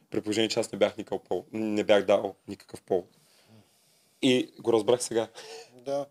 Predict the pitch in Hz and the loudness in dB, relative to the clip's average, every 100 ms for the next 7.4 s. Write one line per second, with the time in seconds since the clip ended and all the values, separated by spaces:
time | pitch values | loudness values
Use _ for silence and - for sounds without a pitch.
0 | _ - - - - 208 247 262 226 147 | _ -20 -14 -14 0 4 8 8 8 10
1 | 170 170 151 147 147 147 139 131 123 101 | 10 10 10 8 8 6 8 10 10 10
2 | 95 - _ _ _ - 262 254 202 226 | 6 -4 _ _ _ -2 4 6 6 4
3 | - 208 214 - 226 214 175 175 156 151 | 2 2 0 0 4 4 6 6 4 4
4 | 147 151 202 285 - 185 175 220 202 220 | 2 2 0 0 2 4 6 4 4 4
5 | - 240 - 269 - - 208 202 185 170 | 2 0 0 -2 -2 2 4 4 4 2
6 | 160 160 160 - 269 226 - 220 151 139 | 0 -6 -6 -2 0 0 2 2 2 0
7 | 175 147 120 107 | -2 -2 -6 -12